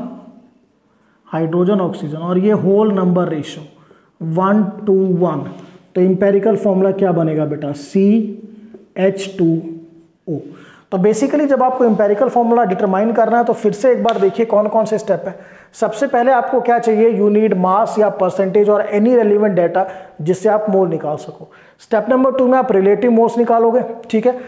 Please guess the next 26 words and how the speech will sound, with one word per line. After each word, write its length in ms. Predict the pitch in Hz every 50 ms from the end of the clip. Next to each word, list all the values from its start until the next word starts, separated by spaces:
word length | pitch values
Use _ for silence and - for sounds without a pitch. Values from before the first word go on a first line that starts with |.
| - - - -
स्टेप 260 | - - 226 202 214 247
नंबर 260 | 262 262 262 269 262 -
थ्री 140 | - 247 247
में 140 | 247 262 240
simplest 540 | 254 - 226 208 196 - 226 247 233 - 247 240
mole 180 | 240 233 226 233
ratio, 320 | 214 - - 233 - - 160
जिसमें 280 | 170 190 - 220 226 233
आप 160 | 226 175 165
divide 360 | 165 180 175 190 196 220 214 196 233
by 80 | 226 220 233
the 80 | 226 220
least, 160 | 240 226 226 -
जो 100 | 226 220
सबसे 360 | - 208 208 - - 247 240
कम 140 | - 240 233
नंबर 260 | 240 240 226 233 214
होगा 180 | 226 220 233 214 196 220
उससे 140 | - 214 190
सबको 280 | - 190 185 - 214
डिवाइड 320 | 196 202 202 202 214 208 208
करोगे। 360 | 214 208 208 196 214 220 214 - - - - - - - - - 185
Then 260 | 196 220 233 233 233 - - - - -
होल 220 | 208 214 233 240
नंबर 300 | 247 254 254 240 262 240
रेशियो, 320 | 247 247 226 - 262 269